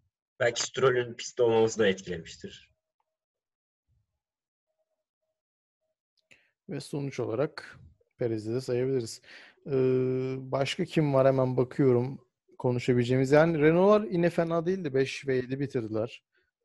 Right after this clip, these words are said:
Speaker 2: Bence kazananlardan biri onlar diyebiliriz. Çünkü iyi puanlar kazandılar. Hele iki McLaren'in puan alamadığı bir yarışta. Bir pembe Mercedes'in puan alamadığı bir yarışta. Beş ve yedi onlara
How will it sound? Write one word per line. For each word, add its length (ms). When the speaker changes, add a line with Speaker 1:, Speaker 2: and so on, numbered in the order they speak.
Speaker 2:
Bence 300
kazananlardan 840
biri 140
onlar 420
diyebiliriz. 400
Çünkü 240
iyi 140
puanlar 420
kazandılar. 540
Hele 120
iki 220
McLaren'in 640
puan 180
alamadığı 460
bir 100
yarışta. 480
Bir 380
pembe 300
Mercedes'in 640
puan 160
alamadığı 340
bir 60
yarışta. 460
Beş 400
ve 80
yedi 460
onlara 640